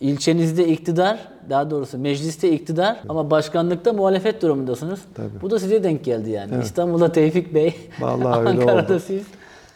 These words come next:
Speaker 2: Ben, ben tam da buradan söyleyeyim. Ben diyorum çilemiz var.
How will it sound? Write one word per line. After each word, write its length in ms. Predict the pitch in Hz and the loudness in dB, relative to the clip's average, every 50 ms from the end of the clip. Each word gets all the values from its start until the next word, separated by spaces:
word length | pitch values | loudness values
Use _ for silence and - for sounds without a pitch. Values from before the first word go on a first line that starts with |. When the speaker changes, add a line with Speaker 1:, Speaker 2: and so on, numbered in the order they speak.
| _ _ _ | _ _ _
Speaker 2:
Ben, 420 | - 139 143 147 147 143 147 139 131 | 0 0 2 2 2 0 0 2 2
ben 180 | 147 147 147 | 2 0 0
tam 260 | 139 - 156 151 151 147 | 0 0 0 0 2 2
da 100 | 139 123 | 0 0
buradan 260 | 135 131 151 151 151 | 0 -2 -2 -2 -2
söyleyeyim. 420 | 147 - 127 113 104 120 123 123 | -4 -4 -4 -4 -2 -4 -4 -2
Ben 200 | 135 143 151 151 | -2 -2 -2 -2
diyorum 200 | 156 151 143 127 - | -2 -4 -4 -4 -8
çilemiz 440 | - - 139 147 147 156 165 147 127 | -8 -2 0 2 2 2 0 -2 0
var. 240 | 131 135 147 147 | 0 0 -2 -2